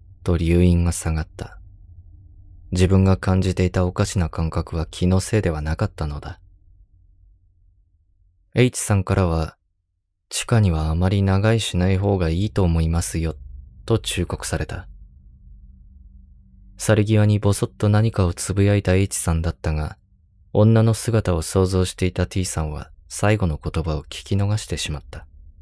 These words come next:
その後しばらくは店に在籍していたHさんだったが、高校卒業を機にバイトを辞め、今ではどうしているのかわからないそうだ。Tさんはというと、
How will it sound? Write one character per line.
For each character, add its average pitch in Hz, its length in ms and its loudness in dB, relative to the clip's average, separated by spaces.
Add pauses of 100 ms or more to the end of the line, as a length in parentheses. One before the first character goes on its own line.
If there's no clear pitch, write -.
(1600)
そ - 160 2
の 127 100 4
後 127 120 2
し - 180 -4
ば 127 100 4
ら 123 120 4
く - 120 -6
は 98 140 4
店 95 300 2
に 104 140 2
在 101 200 2
籍 104 240 0
し - 100 -4
て 101 120 0
い 101 40 0
た 101 140 0
H 104 240 0
さ - 160 -2
ん 90 80 0
だ 87 120 -4
っ - 20 -20
た - 160 -4
が、 78 240 -4 (280)
高 104 200 2
校 101 200 0
卒 - 300 -4
業 95 220 2
を 95 80 0
機 - 160 -2
に 85 120 2
バ 82 180 0
イ 85 40 -2
ト 87 160 -4
を 85 60 -2
辞 82 160 -2
め、 82 240 -6 (400)
今 110 260 2
で 95 80 -2
は 76 220 -6
ど 98 140 0
う 110 40 -2
し - 100 -6
て 87 120 -4
い 80 80 -2
る 85 80 -2
の 87 100 -2
か 76 160 -8
わ 76 140 -8
か - 80 -6
ら 98 100 -2
な 101 100 -2
い 85 60 -4
そ - 160 -10
う - 40 -14
だ。 - 180 -18 (1700)
T 131 220 4
さ - 180 0
ん 104 160 2
は 104 120 0
と 101 120 0
い 87 100 0
う 90 120 0
と、 - 300 -8